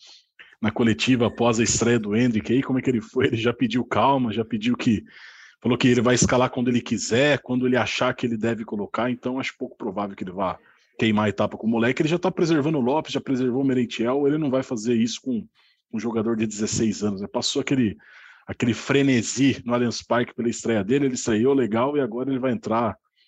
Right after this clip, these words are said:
quando o Abel achar que tá mais tranquilo o jogo pra, aos poucos, ir colocando o garoto pra jogar. Mas o Paulistão, acho que a gente vai ver bastante o Endrick em campo, viu?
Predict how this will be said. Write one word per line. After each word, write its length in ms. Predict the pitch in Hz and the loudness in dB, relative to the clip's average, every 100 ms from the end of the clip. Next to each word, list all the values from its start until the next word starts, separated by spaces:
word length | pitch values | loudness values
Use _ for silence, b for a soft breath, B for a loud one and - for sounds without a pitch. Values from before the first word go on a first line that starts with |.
| _ _ | _ _
quando 160 | - 107 | -8 -2
o 40 | |
Abel 240 | 107 92 107 | -2 -2 -2
achar 240 | 104 - | -2 -4
que 60 | - | -4
tá 100 | 123 | -2
mais 220 | 107 101 | -2 -2
tranquilo 400 | 110 95 110 98 | -4 -6 -6 -8
o 40 | |
jogo 280 | 87 90 104 | -8 -8 -10
pra, 340 | 101 110 95 - _ - | -6 -4 -4 -6 _ -8
aos 240 | 107 - | -6 -6
poucos, 380 | - 110 110 104 | -6 -8 -6 -10
ir 40 | |
colocando 400 | 104 110 101 104 | -6 -6 -6 -4
o 40 | 104 | -4
garoto 260 | 101 101 | -4 -6
pra 100 | - | -6
jogar. 320 | 98 95 85 - _ | -6 -4 -8 -10 _
Mas 140 | 117 113 | 0 2
o 60 | |
Paulistão, 580 | 127 147 143 - 139 143 | 2 4 4 2 0 2
acho 160 | 147 - | 0 2
que 180 | 160 | 2
a 40 | 123 | 2
gente 200 | 120 127 | 0 -4
vai 120 | 131 | -2
ver 120 | 120 | 0
bastante 380 | 135 127 139 131 | 0 -2 -4 0
o 80 | 127 | 0
Endrick 280 | 120 117 131 | 0 0 -2
em 60 | |
campo, 320 | 110 104 92 | -2 -4 -6
viu? 160 | 92 107 | -12 -14